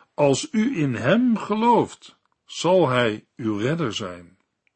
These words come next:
In de volgende uitzending lezen we Esther acht, vers één tot en met zeventien.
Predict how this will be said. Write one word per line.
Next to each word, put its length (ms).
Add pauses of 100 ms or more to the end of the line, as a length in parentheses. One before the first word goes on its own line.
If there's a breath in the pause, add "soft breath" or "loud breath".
(560)
In 140
de 100
volgende 460
uitzending 800 (380)
lezen 460
we 120
Esther 460
acht, 400
vers 320
één 260
tot 240
en 60
met 180
zeventien. 800